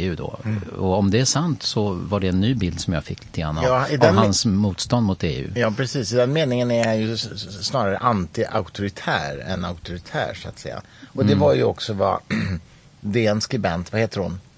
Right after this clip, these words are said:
Speaker 1: Katrin Marsall.
Speaker 2: Just det, det var hon som skrev att han är ju inte en illiberal ledare, utan han är ju verkligen, eh, en li-, liberal, alltså, en liberal ledare, så att säga.
Speaker 1: Mm.
Speaker 2: Men också populist. Och populistbegreppet kan man ju faktiskt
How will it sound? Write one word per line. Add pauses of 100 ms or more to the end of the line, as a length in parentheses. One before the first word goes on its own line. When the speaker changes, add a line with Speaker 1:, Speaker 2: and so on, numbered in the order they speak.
Speaker 1:
Katrin
Marsall.
Speaker 2:
Just
det,
det
var
hon
som
skrev
att
han
är
ju
inte
en
illiberal
ledare,
utan
han
är
ju
verkligen,
eh,
en
li-,
liberal, (220)
alltså, (140)
en
liberal
ledare,
så
att
säga.
Speaker 1:
Mm. (140)
Speaker 2:
Men
också
populist.
Och
populistbegreppet
kan
man
ju
faktiskt